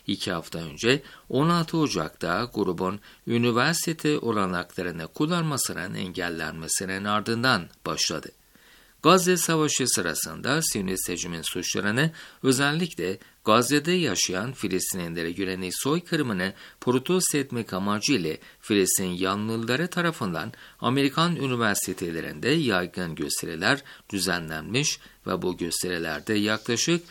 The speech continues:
üç bin iki yüz kişi tutuklanmıştı. Gazze Savaşı sırasında birçok üniversite, özellikle New York'taki Columbia Üniversitesi, Filistin yanlısı protestoların merkezi haline geldi.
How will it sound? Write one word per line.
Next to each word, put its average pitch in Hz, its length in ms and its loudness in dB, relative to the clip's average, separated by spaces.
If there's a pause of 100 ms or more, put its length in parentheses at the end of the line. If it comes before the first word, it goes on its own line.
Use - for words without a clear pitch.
(340)
üç 175 260 2
bin 156 120 2
iki 127 280 -2
yüz 110 140 2
kişi 104 460 0
tutuklanmıştı. 92 920 0 (280)
Gazze 92 340 2
Savaşı 90 540 -2
sırasında 87 760 -2 (260)
birçok 165 400 0
üniversite, 95 920 0
özellikle 117 720 0 (240)
New 101 220 2
York'taki 87 800 -2
Columbia 117 640 0
Üniversitesi, 90 1000 0 (280)
Filistin 170 400 4
yanlısı 82 680 -2
protestoların 104 1040 -2 (260)
merkezi 92 520 2
haline 85 520 0
geldi. 80 460 2